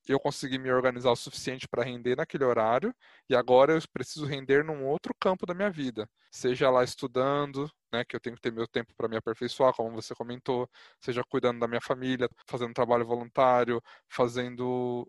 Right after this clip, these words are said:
tendo uma hora de lazer, um esporte, né? Eu acho que tudo isso é importante. E isso, pouca gente sabe ter isso,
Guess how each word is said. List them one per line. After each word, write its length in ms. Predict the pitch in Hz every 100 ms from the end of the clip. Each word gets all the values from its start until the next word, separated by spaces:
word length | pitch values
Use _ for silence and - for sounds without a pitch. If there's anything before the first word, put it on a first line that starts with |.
| _
tendo 180 | - 123
uma 100 | 123
hora 140 | 123 120
de 100 | 123
lazer, 540 | 131 127 127 127 120
um 340 | 120 117 117
esporte, 600 | 120 - 135 127 120 - 120
né? 200 | 127 160
Eu 100 | 131
acho 100 | -
que 60 | -
tudo 160 | 139
isso 120 | 143
é 40 | 147
importante. 420 | 165 160 131 - - - -
E 60 |
isso, 160 | 151 - 175
pouca 240 | 190 185
gente 280 | 175 160 -
sabe 340 | - 120 123
ter 160 | - 127
isso, 320 | 113 - 127